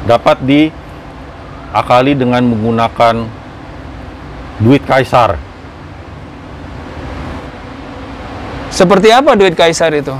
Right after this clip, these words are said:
Speaker 1: Oh, duit kaisar itu adalah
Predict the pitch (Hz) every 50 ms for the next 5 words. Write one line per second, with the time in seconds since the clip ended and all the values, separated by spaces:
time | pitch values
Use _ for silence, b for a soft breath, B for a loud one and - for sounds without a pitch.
0 | 120 - - - - - - - - 143 160 156 147 131 123 120 123 127 - 131
1 | 127 123 - 147 139 135 143 139 131 160 165 165 170 170 160 151 135 135 135 127
2 | 131 135 139 139 139 143 139 139 135